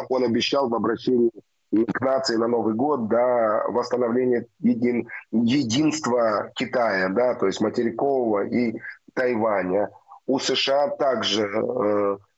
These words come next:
э, ему необходимо наладить свои связи и с Канадой, и с Австралией,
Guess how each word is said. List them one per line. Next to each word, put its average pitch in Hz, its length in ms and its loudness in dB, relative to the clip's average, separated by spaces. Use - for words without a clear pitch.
э, 113 140 2
ему 123 220 2
необходимо 123 580 0
наладить 117 480 0
свои 110 220 0
связи 107 440 2
и 113 40 0
с 110 60 -4
Канадой, 120 560 0
и 104 40 2
с 117 120 -2
Австралией, 123 580 0